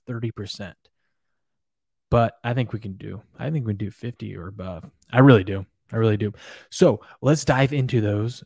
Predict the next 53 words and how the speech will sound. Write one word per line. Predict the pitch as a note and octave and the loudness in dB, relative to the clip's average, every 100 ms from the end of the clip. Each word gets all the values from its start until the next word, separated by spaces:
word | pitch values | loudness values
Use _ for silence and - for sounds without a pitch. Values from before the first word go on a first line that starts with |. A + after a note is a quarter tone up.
| - | -8
those, | A2 G#2+ A#2 | -4 -4 -4
those | A2 A#2 | -4 -4
picks. | - A3+ D4+ - - - | 0 2 2 -4 -14 -10
Um, | B2 B2+ B2+ B2+ | -4 0 0 -2
let | C3 | -2
me | C3 | -4
pull | - C#3+ | 0 0
this | C#3+ F3 | 0 -2
up. | F3 | -4
There | A#2+ A#2+ | 0 2
we | C3+ | 2
go. | C3+ | 2
We're | A#2+ A#2 | 0 0
on | B2 A#2 | -2 -2
bet | B2+ | -2
online | C#3 C3+ C3+ | -2 -2 -2
dot | B2+ A#2 | -2 -2
A | B2 | -2
G. | B2+ A#2+ C3+ C#3 | -2 -2 -2 -6
This | A2 | -10
is | - | -10
where | G#2+ | -10
I'm | G#2+ | -8
getting | G#2+ B2 C#3+ | -6 -4 0
the | |
numbers | E3+ D#3 A#2 A2 | 2 2 0 -4
from. | - G#2+ A#2+ | -4 -6 -4
You | B2+ | -6
can | A2+ | -6
probably | A2+ A2 | -6 -4
get | A#2+ A2+ | -4 -4
better | A#2 | -4
numbers | A#2 A#2+ A#2+ A#2+ - | -4 -4 -4 -6 -10
elsewhere | - B2 B2+ - C3+ C#3 E3+ | -6 -4 -4 -4 -4 -2 0
or | B2+ G#2+ G#2+ | 0 0 0
maybe | A2 A2 | -2 -2
shop | - A#2 A2 | -2 -4 -4
around | A#2 A2 B2 | -4 -2 -2
if | B2+ A#2 | -2 -4
you | A2+ - - _ | -6 -6 -18 _
are | - A2+ - | -8 -8 -4
able | C#3 C#3+ A#2+ G#2 | 0 2 2 -2
to. | G#2 A#2+ E3 | -2 -2 -2
But | A2+ A2 - _ _ _ _ _ _ - | 0 -2 -4 _ _ _ _ _ _ -10
let's | - - | -6 -4
go | G#3+ | -2
to | |
the | G#3 | -2
first | F3+ D3 E3 - | 0 2 2 0
game. | G2+ F#2+ - - _ - | -2 -4 -14 -20 _ 0
Raiders | A#2+ F3 F#3 G3 - | 4 4 2 -2 -6
at | B2+ C#3 C#3 - | -6 -4 -4 -8
Bengals. | A#2+ A2 A2+ G#2+ G#2 - - - | -16 -8 -6 -4 -6 -10 -16 -20